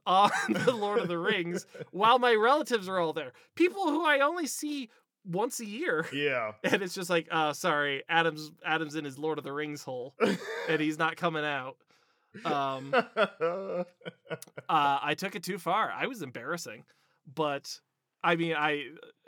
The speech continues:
Speaker 1: I am expressing, like, the depths of my love for it.
Speaker 2: Yeah.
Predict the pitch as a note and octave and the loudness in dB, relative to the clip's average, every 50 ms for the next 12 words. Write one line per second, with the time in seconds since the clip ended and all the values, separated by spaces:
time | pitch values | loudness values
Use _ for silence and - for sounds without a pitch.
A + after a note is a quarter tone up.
0 | - - - - _ - F3 E3+ E3+ F#3 F#3 F3+ F3 E3+ F3 D#3+ - - F#3 F#3 | -18 -18 -20 -18 _ -2 0 0 2 2 2 0 0 0 -2 -2 -4 -4 -2 -2
1 | E3 E3 F3 D#3 D3 C#3+ C#3 C3 - D3+ C3 D#3 D3+ C3 - - - E3 D3 - | -2 -2 -2 -4 -4 -4 -4 -6 -6 -8 -6 -6 -6 -6 -8 -10 -10 -10 -8 -8
2 | C3+ B2+ B2 B2 B2 B2 B2+ - - - - - C#3 G#2+ G#2 A#2 - - - - | -10 -10 -10 -10 -10 -10 -12 -12 -16 -18 -14 -12 -12 -12 -12 -12 -16 -18 -16 -8
3 | C#3+ C#3+ C#3+ C3 A2+ G2+ | -4 0 0 0 0 -2